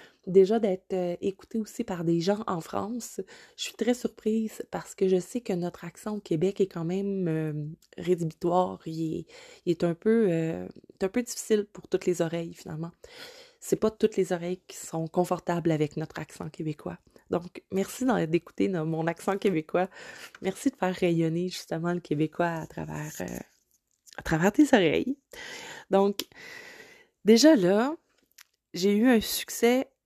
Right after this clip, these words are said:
Moi, j'appelle ça un succès parce que je m'attendais à deux personnes, puis je m'attendais à aucun retour.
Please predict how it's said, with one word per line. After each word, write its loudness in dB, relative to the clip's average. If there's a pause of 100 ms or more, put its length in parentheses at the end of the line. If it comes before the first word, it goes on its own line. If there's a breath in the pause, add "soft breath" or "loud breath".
(140)
Moi, 4
j'appelle 4
ça -2
un -2
succès -4
parce -6
que -4
je -4
m'attendais 0
à 4
deux 0
personnes, 0 (300)
puis 6
je 2
m'attendais 4
à 8
aucun 6
retour. -6